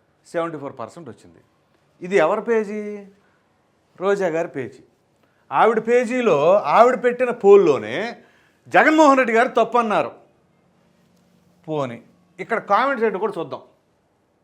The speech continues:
ఇదిగో, ఏమని రాశాడు? "అక్క అడిగి మరీ తిట్టించుకుంటా ఉంది," కదిలించి కొట్టించుకుంటా అంటారు చూసారు, ఆ టైప్ అనమాట. ఇదిగో, "ఐదేళ్ళు అహంకారం చూసాం, ఇప్పుడు మీ భయాన్ని చూస్తున్నాం, అనుభవించండి.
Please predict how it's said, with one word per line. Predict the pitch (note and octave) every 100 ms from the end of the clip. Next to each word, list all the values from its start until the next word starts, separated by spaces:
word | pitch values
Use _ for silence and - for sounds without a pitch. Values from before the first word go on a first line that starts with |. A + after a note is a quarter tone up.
| _ _ _ _ _ _ -
ఇదిగో, | C3 G#2 F#2 _ _ _ _ _ _ _ _ _ C#3
ఏమని | F3+ F3+
రాశాడు? | F3 E3 D#3 D#3+ E3 D#3+ _ _ -
"అక్క | E3+ F3+ B3+
అడిగి | A3+ G3+ A#3+
మరీ | A#3+ B3 C4+
తిట్టించుకుంటా | A#3+ - A#3 G3+ G#3 F#3+ F3
ఉంది," | C#3+ A#2 - _ _ _ _ _ _ _ _ _ _ _ -
కదిలించి | G3 A3 -
కొట్టించుకుంటా | F3+ F#3+ F3 C#3+ C3+
అంటారు | A2 G#2 B2
చూసారు, | A#2 A#2+
ఆ | A#2+
టైప్ | B2 G#2+
అనమాట. | F#2+ F2+ D#2+ - _ _ _ _ C#3+
ఇదిగో, | C3 B2 - _ -
"ఐదేళ్ళు | C#3+ G#3 B3 C4+ D4
అహంకారం | A#3 C4 B3+ B3 B3 A#3
చూసాం, | A#3 C#4
ఇప్పుడు | A3 A3
మీ | A3 G#3+
భయాన్ని | E3+ G#3+ C4 A#3+
చూస్తున్నాం, | A3 G#3+ A3+ F#3+
అనుభవించండి. | G3 G3+ F#3 F3+ E3+